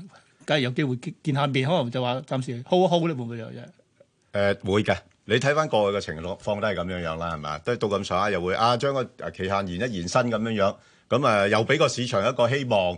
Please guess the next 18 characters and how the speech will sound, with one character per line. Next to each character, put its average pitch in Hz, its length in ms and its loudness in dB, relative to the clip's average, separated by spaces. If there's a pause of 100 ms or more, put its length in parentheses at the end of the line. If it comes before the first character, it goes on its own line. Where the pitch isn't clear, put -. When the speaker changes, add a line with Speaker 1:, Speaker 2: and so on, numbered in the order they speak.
(120)
Speaker 1:
嗯。 160 460 -2
Speaker 2:
咁， 127 160 0 (560)
其 98 120 -4
實 101 100 -2
我 104 180 0
就 92 140 -2
最 101 180 -4
怕 92 200 -2
呢 101 160 -4
個 90 80 -4
市 85 160 -8
場 69 200 -12 (120)
成 - 180 -8
日 78 40 -10
都 98 100 -6
係 87 80 -6
咁 73 100 -12 (100)
嘅 78 60 -14